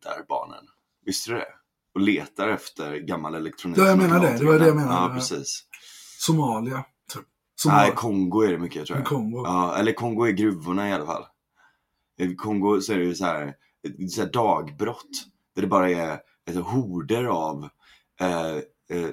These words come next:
Speaker 1: små stackars, eh, barn som går
Speaker 2: Men,
Speaker 1: runt.
Speaker 2: men visste du att Kirunagruvan från början inte var en gruva?
Speaker 1: Vad var det då?
Speaker 2: Det var en gruva, men det var ett, det var ett stenbrott på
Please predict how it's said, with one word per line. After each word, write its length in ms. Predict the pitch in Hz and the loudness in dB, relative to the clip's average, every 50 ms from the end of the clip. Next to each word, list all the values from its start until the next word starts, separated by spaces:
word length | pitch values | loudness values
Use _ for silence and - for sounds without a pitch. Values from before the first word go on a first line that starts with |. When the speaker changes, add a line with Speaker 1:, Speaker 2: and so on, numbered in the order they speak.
| - | -6
Speaker 1:
små 240 | - - - 101 92 | -10 -6 -4 -2 -4
stackars, 560 | 85 - 95 - - 82 80 - - - - | -2 -4 -6 -6 -6 -8 -6 -6 -8 -6 -6
eh, 240 | 85 76 78 78 78 76 | -6 -8 -8 -8 -8 -4
barn 440 | - 95 104 107 101 - - - - - | -2 0 0 0 0 -2 -4 -10 -14 -10
som 140 | - 95 92 | -8 -4 -2
går 80 | 143 | -2
Speaker 2:
Men, 80 | - - | -2 -2
Speaker 1:
runt. 180 | - - - - - | -4 -8 -8 -4 0
Speaker 2:
men 80 | 147 | 0
visste 320 | 143 147 143 - - - 151 | 2 2 2 0 -2 2 4
du 140 | 160 156 139 | 4 4 4
att 180 | 120 107 - | 2 -2 -2
Kirunagruvan 880 | - - 156 147 120 113 107 107 107 104 107 104 104 101 104 120 135 143 | 2 2 2 2 2 0 -2 -2 -2 -2 -4 -4 -6 -6 -4 -4 -4 -4
från 180 | - 143 143 143 | -2 -2 0 0
början 460 | 147 151 139 110 104 101 101 101 - | 0 0 0 -2 -4 -4 -6 -6 -4
inte 260 | 143 139 113 - - | -4 -6 -6 -6 -8
var 140 | 117 113 107 104 | -6 -4 -4 -4
en 60 | 107 | -4
gruva? 340 | 117 120 113 95 - - - - _ _ _ _ _ _ _ | -6 -6 -6 -8 -8 -10 -12 -14 _ _ _ _ _ _ _
Speaker 1:
Vad 120 | - 95 92 | -6 -4 -2
var 160 | 90 90 95 | 0 0 0
det 60 | 98 | 0
då? 160 | 92 76 76 - - _ _ _ _ _ - | -2 -4 -8 -12 -18 _ _ _ _ _ -10
Speaker 2:
Det 60 | 135 135 | -6 -4
var 120 | 123 117 | -4 -4
en 60 | 113 | -4
gruva, 300 | 120 127 127 113 101 120 | -4 -4 -6 -4 -4 -4
men 80 | 120 127 | -4 -4
det 80 | 131 | -4
var 120 | 120 120 120 | -6 -6 -8
ett, 140 | 110 - - - _ _ _ _ _ _ | -8 -12 -16 -20 _ _ _ _ _ _
det 80 | - 123 | -10 -8
var 100 | 123 123 | -6 -8
ett 100 | 113 - _ _ | -8 -10 _ _
stenbrott 800 | - - - - 165 156 139 113 110 123 160 151 - - - - - | -4 -4 0 4 4 4 4 2 2 2 0 0 0 -6 -16 -8 -4
på 320 | 143 135 123 117 - - | -4 -4 -2 -4 -8 -12